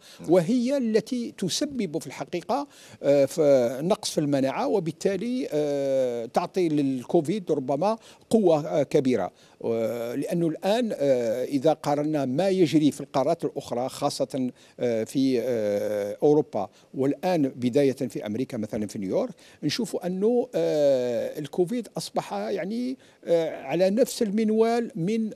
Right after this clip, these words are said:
Speaker 2: آه، الفيروسات ال-، الأخرى، مثلًا الكورونا فيروس اللي هي عائلة، آه، نتاع
Speaker 1: كبيرة، نعم.
Speaker 2: فيها أربعة كورونا، آه، اللي، آه، تمس الإنسان،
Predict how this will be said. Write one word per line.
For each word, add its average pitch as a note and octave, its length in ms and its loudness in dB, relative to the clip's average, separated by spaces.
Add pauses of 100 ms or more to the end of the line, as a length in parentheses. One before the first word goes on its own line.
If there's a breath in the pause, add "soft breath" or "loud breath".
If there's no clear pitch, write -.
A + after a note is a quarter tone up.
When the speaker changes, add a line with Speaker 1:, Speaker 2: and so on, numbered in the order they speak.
Speaker 2:
آه، E3+ 260 0
الفيروسات E3 540 -2
ال-، - 180 -6
الأخرى، B2+ 640 -4 (260 soft breath)
مثلًا D#3 360 0 (140)
الكورونا C3 800 2
فيروس C3+ 420 2
اللي A#2 320 -4
هي A#2 40 2
عائلة، A#2 420 0
آه، G2+ 840 -4
نتاع A2 240 -6
Speaker 1:
كبيرة، E2 280 -4
نعم. B1+ 80 -20
Speaker 2:
فيها A#2 340 -2
أربعة B2+ 340 0
كورونا، B2 600 -2
آه، A2+ 180 -4
اللي، A2+ 500 -4
آه، - 20 -8
تمس - 320 -6
الإنسان، F#3+ 460 -6